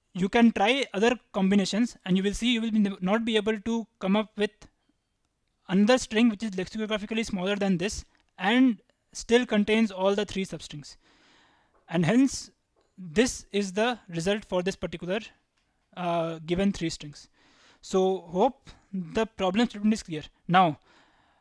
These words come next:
think of how you will apply brute force. So we have these three strings and we have to make a resultant string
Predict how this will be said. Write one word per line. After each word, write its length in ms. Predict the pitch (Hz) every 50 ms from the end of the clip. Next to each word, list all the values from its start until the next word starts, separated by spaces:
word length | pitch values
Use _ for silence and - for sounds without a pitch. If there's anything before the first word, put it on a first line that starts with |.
| _ _ _ _ _ _ _ _ _ _ _ _ _ _ _ _ _ _ _ _ _ -
think 220 | 214 233 254 254
of 180 | 269 285 277 -
how 220 | - 196 208 233
you 100 | 240 240
will 120 | 247 240
apply 260 | 226 - 208 202 220 220
brute 220 | 165 170 170 -
force. 300 | - - 143 - - - _ _ _ _ _ _ _ - - _ _ _
So 460 | - - 185 185 185 185 185 175 - _ - 170
we 80 | 214
have 220 | 214 214 240 254 226
these 160 | 247 247 -
three 180 | - - 220
strings 400 | 220 - - - 185 220 - - - _
and 200 | - 185 214 240
we 80 | 226 214
have 200 | 202 202 - -
to 280 | - 240 262 269 254 - _ _ _ _ _
make 440 | - 175 180 175 175 208 233 - -
a 80 | 220 233
resultant 340 | 233 196 185 170 185 180
string 220 | - - - 143